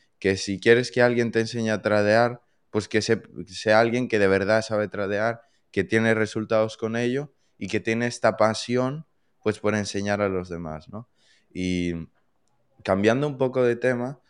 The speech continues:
también, eh, ya que esto de las formaciones ahora está súper en auge, yo sí que, yo soy una persona que, siendo sincera, soy súper autodidacta,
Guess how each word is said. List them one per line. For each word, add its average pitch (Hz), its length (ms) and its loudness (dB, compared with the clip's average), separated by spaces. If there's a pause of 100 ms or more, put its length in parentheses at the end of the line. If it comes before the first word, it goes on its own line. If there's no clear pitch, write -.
(180)
también, 98 720 -2 (640)
eh, 90 500 2
ya 104 180 0
que 113 220 2
esto 110 300 -2
de 107 100 0
las 98 520 2
formaciones 101 800 -6
ahora 101 340 -2 (360)
está 95 340 -2
súper 101 380 -2
en 98 160 -2
auge, 107 500 -2 (280)
yo 110 200 0
sí 147 200 -6
que, 113 540 2
yo 110 160 -2
soy 135 200 0
una 123 220 0
persona 113 540 -4
que, 92 380 -2
siendo 110 280 -2
sincera, 117 500 -2
soy 113 460 -4
súper 117 380 0
autodidacta, 110 920 0